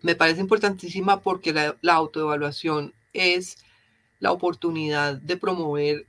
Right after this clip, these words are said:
la autonomía de los estudiantes, la apropiación de los estudiantes de su proceso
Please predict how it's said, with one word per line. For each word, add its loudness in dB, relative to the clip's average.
la 0
autonomía 0
de -4
los -8
estudiantes, -8
la 6
apropiación -4
de -6
los -8
estudiantes -6
de -6
su -12
proceso -4